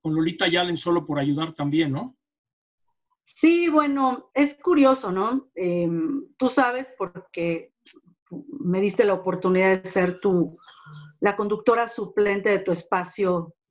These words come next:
Speaker 2: la sección deportiva de Lolita en Muchas Noticias, muchos años. Sin embargo, es curioso porque a pesar de que yo siempre he querido mucho a los animales y, bueno, sabemos que Lolita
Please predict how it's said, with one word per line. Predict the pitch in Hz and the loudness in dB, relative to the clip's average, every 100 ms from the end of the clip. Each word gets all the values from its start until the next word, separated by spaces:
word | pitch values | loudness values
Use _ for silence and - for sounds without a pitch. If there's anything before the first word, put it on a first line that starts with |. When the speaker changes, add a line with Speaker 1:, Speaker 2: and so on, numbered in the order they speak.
| - 170 - | -12 -10 -8
Speaker 2:
la | 160 151 | -4 -2
sección | 156 - 196 | -2 -2 0
deportiva | 190 185 165 165 185 175 | 0 -2 -6 0 2 4
de | 175 | 4
Lolita | 185 185 190 190 | 4 4 2 0
en | 180 | 0
Muchas | 180 175 190 | 2 0 -2
Noticias, | 185 190 240 240 247 262 381 202 | -2 0 -2 0 2 2 0 -6
muchos | 160 156 - | -8 -6 -2
años. | 196 220 254 277 | -2 0 2 4
Sin | 269 | 4
embargo, | 240 254 285 | 2 0 0
es | 294 | -2
curioso | - 285 294 285 277 | 0 4 4 2 0
porque | 226 220 208 - _ - - | 0 0 -2 -8 _ -20 -10
a | - 208 | -6 -4
pesar | - 269 | 0 0
de | 294 294 | 0 2
que | 262 240 - - _ - | 2 2 -4 -16 _ -8
yo | 233 | -6
siempre | 226 240 240 240 | -2 0 0 0
he | |
querido | 240 220 | 0 -2
mucho | 208 208 226 | -4 -4 -4
a | |
los | 214 | -2
animales | 226 220 226 233 226 - | -2 0 2 4 2 0
y, | 185 | -2
bueno, | 185 175 147 | 0 -2 -4
sabemos | 160 185 190 190 185 | -2 2 2 0 0
que | 190 | 2
Lolita | 180 175 170 196 165 | 4 4 2 2 0